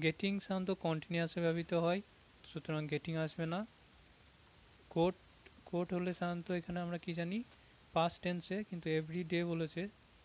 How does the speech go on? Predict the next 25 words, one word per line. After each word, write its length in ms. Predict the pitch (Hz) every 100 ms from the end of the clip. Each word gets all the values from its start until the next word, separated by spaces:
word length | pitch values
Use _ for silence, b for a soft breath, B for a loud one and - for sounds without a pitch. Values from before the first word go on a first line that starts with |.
| - -
সুতরাং 520 | 160 170 170 170 165 - - - - -
বর্তমানের 680 | 160 156 - 175 175 170 175 165 - - - - 190
ইঙ্গিত 300 | 160 165 156
দিচ্ছে, 420 | 170 - 180 208 - - - -
সুতরাং 300 | - - 160
got 280 | 156 160 170
বা 240 | 165 160 151
getting 300 | 151 - 175
দুটোই 320 | 165 - 175 175
আসবে 320 | 160 - 160
না। 160 | 180 226 - - - - -
next 240 | 165 -
দেখো 340 | 175 160 190 220 - - - - - - - 175
get 280 | 180 -
রয়েছে 360 | 175 170 - 202 - - -
আর 160 | 160
একটা 220 | 156 - 160
gates। 340 | 170 151 - -
আমরা 220 | 180 165 170
জানি 240 | 170 190
here 240 | 160 180
পরে 240 | 175 180 180
সাধারণত 440 | - 175 170 175
gates 300 | 165 165 -
বসে 280 | 147 -